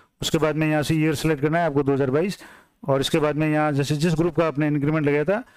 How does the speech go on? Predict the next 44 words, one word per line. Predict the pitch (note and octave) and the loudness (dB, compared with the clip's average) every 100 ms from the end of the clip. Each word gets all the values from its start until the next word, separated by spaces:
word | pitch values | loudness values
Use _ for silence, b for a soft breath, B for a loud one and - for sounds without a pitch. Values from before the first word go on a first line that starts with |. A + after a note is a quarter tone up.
| b _ | b _
उनके | E3+ F3 E3+ | -2 0 0
किसी | D#3+ F3+ | 0 -2
भी | F3+ | 0
कार्मिक | E3 D3+ D#3 D3 | 0 0 0 -2
को | D#3+ | 0
आपको | D3+ C3 D#3 D3+ - | -2 0 0 0 -4
देखना | D#3 D3+ D#3+ | -2 0 0
है | D#3+ A#3 - _ _ _ - | 0 -2 -6 _ _ _ -2
कि | |
जो | B2+ | 0
भी | G3 | 0
कार्मिक | F3+ D#3 D#3+ D#3 | 0 0 0 0
है | |
उनका | F#3+ D#3+ D#3+ E3 E3+ D#3+ C#3 C#3+ C3+ | 0 0 0 0 -2 -6 -12 -12 -4
अभी | C#3+ E3 | 0 2
जो | E3+ D3+ D3+ | 0 0 0
जैसे | D3+ D3 | 0 0
वर्तमान | C#3+ C#3+ D#3 | 0 0 0
में | D#3 D#3+ E3+ | 0 -2 -4
कितना | D3+ C#3+ D#3 | -4 0 0
basic | D3 D3 - | 0 0 0
है। | D#3+ A3 - B B B B | 0 -2 -8 B B B B
अब | D#3+ | -2
जैसे | D3+ D#3 E3+ | -2 0 0
यहाँ | E3+ E3+ F3 | 2 0 0
जो | D#3+ | 0
basic | D#3+ E3+ F#3 | 0 0 0
है | D#3+ E3+ | 2 2
वो | E3 | 0
change | D#3+ D#3 E3 | 0 0 2
हो | D3 | 2
गया | D3+ F3 | 2 0
है, | G#3+ G3+ | -2 -6
पहले | - D#3 D#3 | -2 0 0
basic | D#3+ E3 | -2 0
अलग | D3+ D#3+ | -2 0
था। | D#3 F#3 A#3 b b _ | 0 -2 -4 b b _
अब | D3+ | -2
इसके | D#3 - | 0 0
लिए | F#3 F3+ | 2 2
आपको | E3 D#3+ | 0 0
अपने | E3 E3 | 0 0
पास | E3+ E3 - | 0 0 0
में | E3 F3 | 0 -2